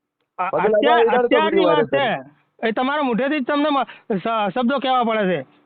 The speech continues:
Speaker 1: હવે તમે બે મહિને મને એમ કહો છો કે "રાજુભાઈ, વીડિયો ડિલીટ મારજો." હવે તમે વસ્તુ વિચારો કે કોઈ પણ સાધુ હોય, સંત હોય, ગાડીપતિ હોય, કોઈ બી હોય, મારે કોઈ એનાથી કોઈ લેવા દેવા નથી,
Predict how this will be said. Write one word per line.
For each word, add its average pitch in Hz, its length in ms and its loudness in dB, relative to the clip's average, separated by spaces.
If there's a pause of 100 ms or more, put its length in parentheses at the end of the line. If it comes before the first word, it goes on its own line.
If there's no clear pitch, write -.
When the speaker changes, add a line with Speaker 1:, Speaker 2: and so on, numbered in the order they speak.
(100)
Speaker 1:
હવે 196 200 -2
તમે 277 220 -4
બે 269 180 -2
મહિને 269 260 -2
મને 269 300 -2
એમ 262 140 -2
કહો 277 160 -2
છો 254 240 -2
કે 226 460 -4
"રાજુભાઈ, 226 520 -2
વીડિયો 202 260 0
ડિલીટ 226 280 -2
મારજો." 208 440 -2 (500)
હવે 247 120 -2
તમે 247 280 -2
વસ્તુ 240 440 -2
વિચારો 240 580 -2 (300)
કે 247 80 0 (420)
કોઈ 254 160 0
પણ 226 340 -4 (460)
સાધુ 247 340 -2
હોય, 226 340 0
સંત 247 400 -2
હોય, 233 280 0
ગાડીપતિ 247 580 -2
હોય, 247 140 0
કોઈ 294 240 -2
બી 269 140 0
હોય, 254 160 0
મારે 208 280 0
કોઈ 240 140 0
એનાથી 240 220 -4
કોઈ 233 140 -2
લેવા 214 240 -2
દેવા 214 320 -2 (340)
નથી, 233 340 -2